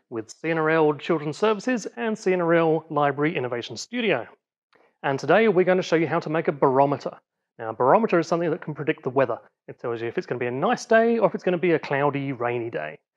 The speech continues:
And we're gonna build a barometer using jam jar and a balloon, and a pair of scissors, elastic band, straw, pens,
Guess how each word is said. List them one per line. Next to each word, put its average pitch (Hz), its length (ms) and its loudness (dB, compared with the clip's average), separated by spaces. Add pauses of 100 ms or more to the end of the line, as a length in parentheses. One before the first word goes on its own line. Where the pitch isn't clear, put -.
(340)
And 104 100 -20
we're 170 140 0
gonna 190 100 4
build 165 220 4
a - 20 2
barometer 147 500 4
using 139 600 -2
jam 180 320 0
jar 160 320 2
and 147 180 0
a - 20 -4
balloon, 143 360 6
and 101 80 -14 (180)
a 127 60 -8
pair 254 200 6
of 226 100 6
scissors, 180 380 6 (160)
elastic 151 380 2
band, 139 400 4 (180)
straw, 214 500 8 (180)
pens, 131 420 2